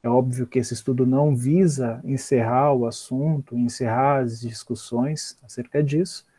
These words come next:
simplesmente o que a gente tá trazendo são interpretações nossas, de cada um de nós, de cada uma das partes e dos acontecimentos narrados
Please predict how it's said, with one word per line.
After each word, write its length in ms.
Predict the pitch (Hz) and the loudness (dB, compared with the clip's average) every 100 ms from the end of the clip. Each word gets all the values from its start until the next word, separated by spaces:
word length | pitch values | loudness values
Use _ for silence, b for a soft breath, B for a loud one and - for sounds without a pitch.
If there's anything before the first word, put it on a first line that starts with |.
| _ _ | _ _
simplesmente 760 | - 180 175 156 139 143 156 | 0 2 6 4 4 0 -2
o 20 | |
que 80 | - | -2
a 80 | 135 | 0
gente 220 | 135 139 | 0 -2
tá 100 | - | -6
trazendo 320 | 139 147 127 - _ _ _ _ _ _ _ _ _ _ _ - | -2 0 0 -4 _ _ _ _ _ _ _ _ _ _ _ -6
são 540 | 156 151 143 123 113 - | -2 0 0 -2 -4 -4
interpretações 880 | 143 160 165 151 147 - 165 165 135 | 0 2 2 2 0 0 2 4 6
nossas, 580 | 123 143 165 - - - | 4 4 0 -6 -10 -10
de 100 | 123 | -10
cada 300 | - 123 120 | -4 -2 0
um 100 | 117 | 0
de 120 | 113 | 0
nós, 480 | 113 123 147 143 - b b - | 0 -2 -4 -6 -14 b b -8
de 120 | 131 | -4
cada 340 | - 151 156 | 4 4 4
uma 220 | 147 151 147 | 2 2 2
das 240 | 143 - | 0 -2
partes 680 | - 120 123 - - - - - | 2 4 2 -2 -18 -20 -16 -6
e 60 | |
dos 240 | 117 120 123 | 0 2 0
acontecimentos 960 | 120 131 123 135 - 147 123 127 135 | -2 -4 -2 -2 0 2 4 2 0
narrados 760 | 135 135 117 120 120 127 - | -2 0 0 2 0 0 -8